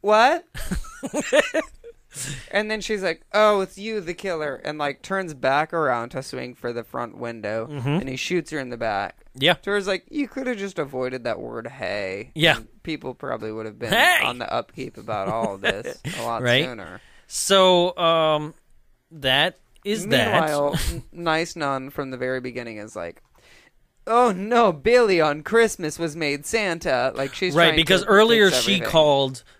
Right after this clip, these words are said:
Speaker 2: right before, um, the Christmas party.
Speaker 1: Yeah.
Speaker 2: She called, and the Andy, the bully stockroom guy, was like, uh, "Billy doesn't work in the stockroom anymore.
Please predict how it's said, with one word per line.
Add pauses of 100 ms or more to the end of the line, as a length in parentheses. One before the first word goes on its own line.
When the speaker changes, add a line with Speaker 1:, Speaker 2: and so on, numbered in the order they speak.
(120)
Speaker 2:
right
before, (240)
um, (260)
the
Christmas
party.
Speaker 1:
Yeah.
Speaker 2:
She
called, (280)
and
the
Andy,
the
bully
stockroom
guy, (280)
was
like, (560)
uh, (160)
"Billy
doesn't
work
in
the
stockroom
anymore.